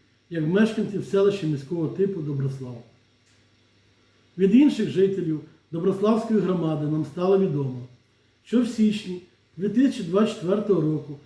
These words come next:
було прийнято нове рішення по перейменуванню вулиць Григорівського десанту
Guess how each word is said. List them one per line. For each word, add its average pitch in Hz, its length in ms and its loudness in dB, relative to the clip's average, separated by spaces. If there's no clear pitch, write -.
було 226 240 4
прийнято 226 500 0
нове 202 300 4
рішення 220 460 0
по 202 140 0
перейменуванню 202 720 2
вулиць 190 360 2
Григорівського 185 640 4
десанту 226 680 -2